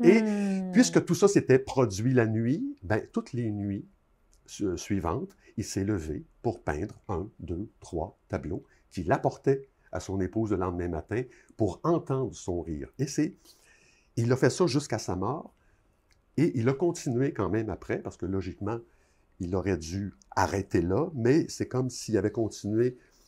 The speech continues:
Speaker 1: une sorte de, de conversation mystique avec son épouse en continuant de peindre, parce que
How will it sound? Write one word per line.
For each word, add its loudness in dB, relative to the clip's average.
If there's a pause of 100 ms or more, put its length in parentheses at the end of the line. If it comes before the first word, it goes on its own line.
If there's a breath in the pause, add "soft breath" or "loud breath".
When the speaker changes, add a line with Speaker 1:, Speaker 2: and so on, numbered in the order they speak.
(120 soft breath)
Speaker 1:
une -4
sorte -2
de, 0
de -4
conversation 2
mystique -4
avec -2
son -2
épouse -2
en -2
continuant -4
de -4
peindre, -4
parce -8
que 0